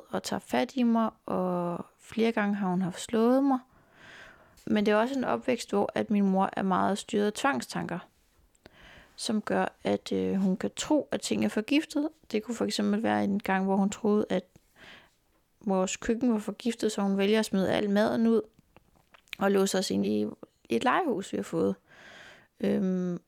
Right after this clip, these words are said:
og det er meget mærkeligt at være barn i det her. Man læser hele tiden ens mor, og man prøver hele tiden at tilpasse sig, så hun bliver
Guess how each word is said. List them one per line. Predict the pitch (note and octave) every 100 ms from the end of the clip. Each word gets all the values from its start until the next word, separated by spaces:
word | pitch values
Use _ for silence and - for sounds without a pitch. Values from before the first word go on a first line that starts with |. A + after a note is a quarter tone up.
| -
og | G3
det | G#3+ G#3
er |
meget | G3 F3+ - B3 B3 - _ _ - - - - - -
mærkeligt | A3 G3+ F#3+ A#3 C#4 -
at | G#3+
være | G#3 F#3 -
barn | G#3 - A#3
i | G#3+
det | A3
her. | A3 G#3
Man | A#3 F#3+ F#3 G#3 G#3 F#3 G#3 - - - - - -
læser | A#3+ A#3 -
hele | A3+ A#3 A#3
tiden | - A3+ G#3+ G3+ _ -
ens | A3 A3 -
mor, | G3+ G3+ G#3
og | - - F#3+
man | F3+ F3 G3+ G3+
prøver | - A3 A3
hele | A3+ A3+ A3
tiden | A3+ G#3
at | -
tilpasse | - B3+ B3 A3+ G#3
sig, | G#3
så | G#3 G3+
hun | G3+ G3
bliver | - G3+